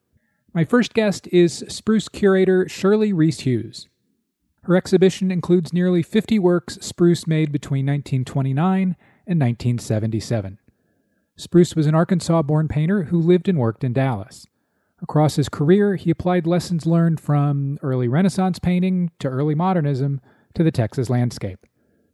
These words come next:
He exhibited widely and was collected by institutions across the United States, including those in San Francisco, Philadelphia, and New York.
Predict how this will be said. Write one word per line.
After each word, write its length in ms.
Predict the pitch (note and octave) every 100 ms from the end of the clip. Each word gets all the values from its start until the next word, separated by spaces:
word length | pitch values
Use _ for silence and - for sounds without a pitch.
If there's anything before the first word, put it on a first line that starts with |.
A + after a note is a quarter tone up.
| _ _ _ -
He 100 | F3
exhibited 420 | C#3 F3 F#3+ F#3
widely 520 | F3+ G3+ F3 G2+ G#2
and 80 | C3
was 120 | C#3
collected 440 | - D#3+ D#3+ F3 D3+
by 160 | D#3+
institutions 720 | E3 D#3+ E3 F3 F3 F3+ E3 E3+
across 400 | - F#3 F#3+ -
the 140 | F#3+
United 340 | F3 F3 E3
States, 540 | - F#3 C3 - - - _ _ _ -
including 400 | C#3+ D3+ D3 C#3
those 220 | C3+ A#2
in 180 | A2+ -
San 180 | A#2
Francisco, 640 | A2 A2 - F#3 - G3 F#3
Philadelphia, 760 | - F#3+ D#3 C3 C3 C#3+ C3+
and 140 | C#3+ C3+
New 80 | C3+
York. 460 | C3 A2 - -